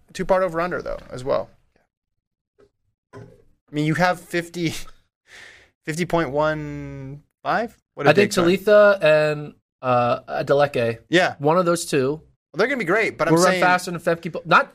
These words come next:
Speaker 2: they're not gonna run forty-nine two or whatever Femke ran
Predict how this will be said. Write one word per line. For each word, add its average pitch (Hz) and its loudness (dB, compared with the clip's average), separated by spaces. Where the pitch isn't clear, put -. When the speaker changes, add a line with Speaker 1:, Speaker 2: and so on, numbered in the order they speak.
Speaker 2:
they're 180 -2
not 277 0
gonna 233 0
run 185 2
forty-nine 160 0
two 180 2
or 131 0
whatever 143 2
Femke 139 0
ran 135 2